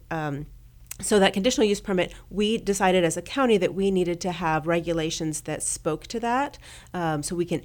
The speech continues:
add additional conditions on top of that should we need to that are site specific, but we wanted to, um, have our homework done so that when an application came forward, we knew what we needed to ask and we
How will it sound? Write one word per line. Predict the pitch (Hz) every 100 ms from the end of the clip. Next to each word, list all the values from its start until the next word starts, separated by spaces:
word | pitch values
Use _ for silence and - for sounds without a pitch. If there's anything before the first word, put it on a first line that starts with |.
| -
add | 170 170 170 -
additional | 156 156 - 175
conditions | 170 165 165 170 156
on | 147
top | 147 156
of | 165
that | 156 151 -
should | - 160
we | 160
need | 160 156
to | 160
that | 151
are | 143
site | - 143 120
specific, | - 214 240 233 277
but | - 143
we | 185
wanted | 185 175 170
to, | - 160 156 - - -
um, | 170 156 143 - -
have | 240 247
our | - 196
homework | 185 175 156 147 127
done | 143 147
so | - 170
that | 143
when | 156
an | 151
application | 151 160 - 151 156
came | 151 151
forward, | 143 - 143 143 143 143 -
we | - 185 185
knew | 175 196
what | -
we | 175
needed | 165 160 -
to | -
ask | 160 143 165 - - - - -
and | 165 147
we | 147 135